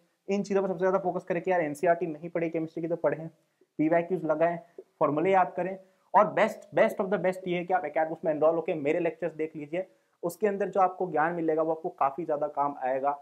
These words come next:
पिछले attempts के अंदर भी questions यूं क्यों उठ के आए थे, Gravitation में तीनों question मैंने पढ़ाए थे, Semiconductor से तीनों question मैंने बताए थे, मेटलर्जी के अंदर जो तीनों question आए थे मैंने बताए थे, Vector and थ्री डी के अंदर most of the questions मैंने discuss कर रखे थे। तो इतने कम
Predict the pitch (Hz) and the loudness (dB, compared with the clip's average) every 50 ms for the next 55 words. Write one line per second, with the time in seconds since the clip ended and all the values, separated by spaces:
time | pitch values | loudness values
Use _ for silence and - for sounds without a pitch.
0 | - _ _ _ _ _ - 156 - 180 180 170 156 - 180 185 185 - - 185 | -12 _ _ _ _ _ -8 -6 -2 0 0 0 0 0 -4 -4 -6 -6 -8 -6
1 | 175 170 175 170 175 170 160 147 - 170 165 147 143 147 147 160 160 156 156 - | -4 -4 -4 -4 -4 -6 -8 -10 -8 -8 -6 -6 -6 -6 -6 -4 -6 -6 -2 0
2 | 160 151 151 160 151 - 139 139 151 - 160 151 - 170 160 160 160 156 151 175 | 0 0 0 -2 -2 -2 -2 -2 -2 -4 -6 -6 -6 -6 -8 -8 -6 -4 -4 -2
3 | 190 185 185 - 185 165 160 160 160 156 147 147 147 151 - 156 - _ _ _ | -2 -2 -4 -6 -6 -6 -4 -4 -2 -2 0 0 0 -2 -4 -8 -12 _ _ _
4 | _ _ - 147 151 170 165 170 156 160 156 - 196 190 - 185 185 165 165 170 | _ _ -2 -2 -2 -2 -2 -4 -6 -6 -6 -6 -6 -6 -6 -6 -6 -6 -6 -6
5 | 160 160 - 170 156 156 156 151 151 143 156 151 147 147 160 156 - _ _ _ | -8 -10 -8 -6 -6 -4 -4 -2 -2 -2 0 -2 -2 -2 -6 -10 -12 _ _ _
6 | - 131 135 135 175 170 165 156 151 147 196 202 214 208 196 202 185 196 190 185 | -4 -2 0 0 0 2 2 0 0 -2 -2 -2 -2 -2 -2 -2 -4 -4 -4 -4
7 | 175 175 170 165 - 165 160 160 156 160 156 156 143 143 139 151 151 147 147 147 | -6 -6 -6 -8 -8 -6 -4 -4 -4 -4 -6 -4 -4 -2 0 0 0 -2 -2 -6
8 | - _ _ _ _ - 139 156 156 156 - 196 202 190 196 - 175 180 180 185 | -16 _ _ _ _ -2 0 0 0 0 -2 -4 -4 -4 -4 -4 -4 -4 -2 -4
9 | 175 170 180 170 143 143 170 226 226 - 160 - 190 202 196 175 - - 185 170 | -4 -4 -4 -6 -6 -4 -2 -2 -2 -2 -4 -6 -6 -6 -8 -8 -8 -6 -8 -6
10 | - 175 160 151 143 - 175 165 - - 170 165 160 - - - 156 - 156 156 | -6 -6 -8 -6 -6 -6 -6 -6 -6 -6 -6 -6 -6 -6 -6 -8 -8 -6 -8 -10
11 | - _ - - - 165 156 - 196 226 214 220 190 190 190 | -10 _ -16 -10 -10 -8 -4 -2 -4 -4 -2 -2 -4 -4 -2